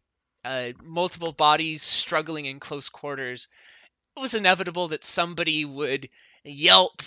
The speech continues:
when stabbed, or that a stringer would be tossed to the side and crash into a, a barrel or a discarded spear that would clatter to the floor and draw the attention of the bad side.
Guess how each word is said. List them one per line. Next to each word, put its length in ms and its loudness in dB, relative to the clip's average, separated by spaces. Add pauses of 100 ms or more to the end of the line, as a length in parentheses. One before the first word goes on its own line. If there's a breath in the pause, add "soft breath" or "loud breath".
when 260 -8
stabbed, 760 4
or 340 -6
that 140 -6
a 40 -6
stringer 480 -2
would 240 -12
be 240 -8
tossed 420 -2
to 60 -4
the 80 -10
side 400 0
and 120 -12
crash 500 0
into 460 -12
a, 340 -6 (600)
a 100 -4
barrel 760 -2
or 240 -8
a 140 -6
discarded 640 -4
spear 580 -4
that 120 -12
would 120 -18
clatter 360 -2
to 120 -16
the 80 -12
floor 380 -8
and 180 -16
draw 300 -2
the 160 -14
attention 640 -10 (100)
of 460 -8 (600)
the 340 -12
bad 400 -2
side. 580 -6